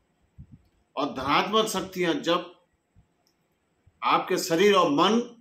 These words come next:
और आत्मा में एकत्रित होने लगती हैं, तो धीरे धीरे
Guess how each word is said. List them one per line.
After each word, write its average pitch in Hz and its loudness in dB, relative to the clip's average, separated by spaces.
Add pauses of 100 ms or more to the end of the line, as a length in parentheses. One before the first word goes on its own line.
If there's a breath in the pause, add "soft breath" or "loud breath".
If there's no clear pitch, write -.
(200)
और 143 0
आत्मा 160 2
में 185 0
एकत्रित 180 0
होने 170 0
लगती 147 -2
हैं, 131 -8 (3250)
तो 175 -2
धीरे 175 4
धीरे 196 6